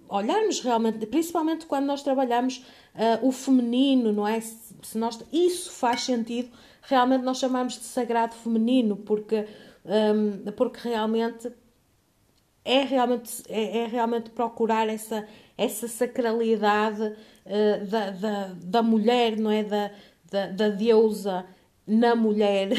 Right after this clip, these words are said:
<laughs> não é? É, é nós procurarmos realmente a nossa deusa interior, é nós procurarmos essa conexão, porque, hum, acredito que quando nós nos conectamos,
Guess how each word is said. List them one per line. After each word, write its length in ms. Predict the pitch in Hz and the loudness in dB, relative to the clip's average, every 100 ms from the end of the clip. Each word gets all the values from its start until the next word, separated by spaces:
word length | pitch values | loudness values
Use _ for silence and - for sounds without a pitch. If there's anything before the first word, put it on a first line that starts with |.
| 233 262 | 4 4
<laughs> 240 | - - - | 4 -8 -8
não 120 | 190 | -2
é? 160 | 202 208 - | -2 -4 -10
É, 300 | 180 202 214 | -4 -2 0
é 40 | 226 | 0
nós 220 | 247 254 | -2 -2
procurarmos 520 | 262 254 240 233 233 | -4 -2 0 0 -2
realmente 360 | 233 214 226 226 | -2 -2 -2 -4
a 40 | |
nossa 280 | 233 226 233 | -4 -4 -2
deusa 320 | 220 240 214 | 0 0 0
interior, 640 | 214 214 208 220 247 220 | -2 -4 -2 2 4 4
é 100 | 196 | 0
nós 380 | 208 220 220 - - - | -2 -4 -4 -10 -14 -6
procurarmos 540 | 220 220 226 220 208 | -6 -2 -4 -2 -4
essa 240 | 220 220 | -6 -8
conexão, 720 | 220 226 220 214 - - 185 | -6 -4 -2 -4 -6 -8 -8
porque, 480 | 180 214 226 - 233 233 - - - | -6 -8 -8 -4 -4 -6 -18 -20 -6
hum, 580 | 214 220 220 220 214 208 - | -2 0 0 -2 -4 -6 -6
acredito 600 | 233 269 233 262 254 254 | -4 -4 -2 -2 -4 -10
que 180 | - | -10
quando 400 | 226 - 254 247 | -6 -2 0 0
nós 240 | 233 220 214 | -2 -4 -4
nos 140 | 220 | -8
conectamos, 800 | - 214 202 - 226 220 214 - | -4 -2 -2 -2 -2 -2 -4 -8